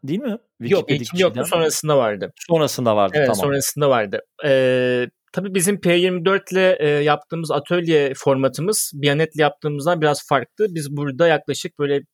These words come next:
Speaker 2: bazen dört haftalık, bazen beş haftalık yapıyoruz. At-, yani normal dört haftalık oluyor ama bizim, e, atölyeleri hem saat olarak hem gün olarak uzatma,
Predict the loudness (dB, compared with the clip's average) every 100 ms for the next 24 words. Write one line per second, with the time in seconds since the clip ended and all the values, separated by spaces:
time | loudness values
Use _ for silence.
0 | _ 2 2 0 -2 0 0 0 -4 -4
1 | -14 -2 0 0 -2 -4 -4 -2 0 0
2 | -2 -4 -4 -8 -6 -6 -4 -4 -4 _
3 | -2 0 0 2 2 2 0 0 -2 -4
4 | -2 -2 0 0 -2 -2 -4 -6 -6 -4
5 | -2 0 0 0 0 -2 -4 -4 -2 0
6 | -2 -6 _ -4 -2 2 2 2 0 0
7 | 0 -4 -2 -2 0 2 -2 -6 _ -10
8 | 0 0 0 0 0